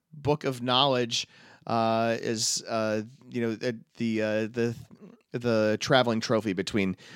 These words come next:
those two teams. Uh, eleven consecutive years Carleton had won that, and, and Macalester has been out of the M I A C for twelve years. They joined the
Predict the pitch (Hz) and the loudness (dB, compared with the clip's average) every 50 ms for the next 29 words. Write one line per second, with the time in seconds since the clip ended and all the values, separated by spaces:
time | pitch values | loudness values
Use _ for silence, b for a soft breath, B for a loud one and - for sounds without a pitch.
0 | B B B 123 120 120 110 110 104 95 - - - - 120 104 101 98 95 92 | B B B 0 4 4 6 6 6 4 2 2 2 4 6 6 6 6 4 4
1 | - - - 107 98 95 92 90 87 85 - B B B B B B - 110 113 | 2 2 2 2 2 2 2 2 2 2 2 B B B B B B 8 10 10
2 | 113 - 127 143 156 180 180 185 180 160 - 156 143 - 156 147 135 135 131 127 | 10 10 8 10 10 10 10 8 6 4 2 2 4 6 4 4 4 2 2 4
3 | 135 127 123 120 - - 131 127 117 107 - 107 107 123 107 110 110 117 123 127 | 4 4 4 4 4 6 8 8 8 6 4 2 4 4 2 4 4 6 6 6
4 | 123 120 117 117 117 113 120 110 101 110 113 113 113 110 113 120 - 160 151 147 | 6 6 4 4 4 4 2 0 0 0 0 2 2 2 2 2 4 6 6 8
5 | 143 135 135 131 135 131 113 113 117 120 117 90 98 123 135 131 127 117 113 117 | 6 6 6 4 4 4 2 2 2 2 4 6 6 8 8 6 4 2 2 4
6 | 113 110 110 107 B B B B B B B 127 131 127 113 113 113 113 117 113 | 4 4 4 2 B B B B B B B 4 6 6 6 6 6 6 6 6
7 | - - - 131 120 117 113 110 104 101 - - - 156 147 139 131 131 135 139 | 4 4 4 6 6 4 4 4 2 0 2 6 8 8 8 8 6 4 4 4
8 | 135 139 127 - 131 120 120 127 131 135 131 131 131 127 120 120 113 110 | 4 4 2 2 0 0 2 2 2 2 4 2 2 2 2 2 2 0